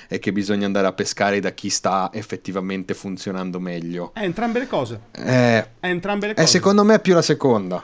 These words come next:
Speaker 2: Però
Speaker 1: Secondo me
Speaker 2: tecnicamente sì, però la, la riveste con la prima.
Speaker 1: Ah, sì, sì, sì, certo, certo.
Speaker 2: Tutto lì.
Speaker 1: Quello,
Speaker 2: La
Speaker 1: quello
Speaker 2: riveste
Speaker 1: sì, quello
Speaker 2: come
Speaker 1: sicuramente.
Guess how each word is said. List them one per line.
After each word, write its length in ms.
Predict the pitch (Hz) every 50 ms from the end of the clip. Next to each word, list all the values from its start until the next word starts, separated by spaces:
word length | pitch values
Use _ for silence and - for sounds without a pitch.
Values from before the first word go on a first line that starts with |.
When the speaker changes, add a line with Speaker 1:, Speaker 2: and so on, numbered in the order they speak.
| -
Speaker 2:
Però 160 | - 294 339 311
Speaker 1:
Secondo 380 | - - - 120 123 127 131
me 480 | 135 139 139 135 123 113 107 104 - _ _
Speaker 2:
tecnicamente 540 | - 185 180 - 208 - - - 302 - 202
sì, 200 | 175 - 226 208
però 280 | - 156 180 208 190 -
la, 200 | 160 160 165 170 -
la 160 | 175 170 175
riveste 420 | 185 202 175 190 196 196 196 - -
con 140 | - 156 143
la 60 | 143
prima. 280 | 127 151 143 120 110 110 - - - -
Speaker 1:
Ah, 220 | - 151 147 - -
sì, 180 | - - 202 165
sì, 100 | - - 151
sì, 160 | - 135 117
certo, 300 | - 120 95 98 - 98
certo. 320 | - 104 90 - - -
Speaker 2:
Tutto 140 | - - 262
lì. 120 | 247 185 - - - - -
Speaker 1:
Quello, 240 | - 226 233 233 220
Speaker 2:
La 100 | 180 185
Speaker 1:
quello 140 | - 208
Speaker 2:
riveste 140 | 214 277 320 - -
Speaker 1:
sì, 40 | 247
quello 140 | 214 220
Speaker 2:
come 120 | 208 202 202
Speaker 1:
sicuramente. 240 | 196 202 196 170 147